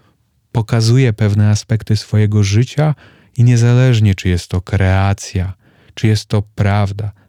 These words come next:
zawsze będzie i tak trochę w tym kreacji, nawet jak ktoś zgrywa bardzo autentyczną osobę, to zapominamy o tym, że widzimy tylko cząstkę. I właśnie z perspektywy twórcy, kogoś, kto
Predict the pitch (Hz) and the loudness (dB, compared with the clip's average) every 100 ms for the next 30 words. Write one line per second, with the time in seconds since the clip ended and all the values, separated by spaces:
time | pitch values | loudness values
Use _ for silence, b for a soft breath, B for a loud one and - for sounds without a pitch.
0 | b 113 104 - 98 95 98 101 101 110 | b -4 -4 -4 -6 -4 -4 -4 -2 -4
1 | - 101 98 98 - 101 - 101 107 110 | -4 -4 -4 -4 -4 -4 -2 0 0 -2
2 | - 110 104 107 104 - 107 104 110 110 | -2 -2 0 -2 -2 -2 0 0 0 0
3 | 104 101 104 104 107 104 104 104 104 - | 0 0 0 0 0 0 0 0 0 -4
4 | 107 104 107 - 135 117 117 B B B | 0 0 0 0 0 0 -2 B B B
5 | B B B B B B _ 127 131 131 | B B B B B B _ 0 0 2
6 | 160 180 208 202 185 175 165 156 156 151 | 2 4 4 2 2 2 2 2 2 2
7 | 156 139 139 139 127 131 113 98 - - | 2 2 0 0 -2 -2 0 -2 -6 -10
8 | 101 - _ _ _ _ _ _ _ - | -10 -12 _ _ _ _ _ _ _ -2
9 | 104 123 - 131 - - - 110 135 131 | 0 0 0 0 -2 -4 -6 -4 0 0
10 | 117 - 143 147 - 95 - _ _ _ | -2 0 0 0 -4 -8 -8 _ _ _
11 | _ _ 135 156 143 - - | _ _ -2 0 -2 -4 -2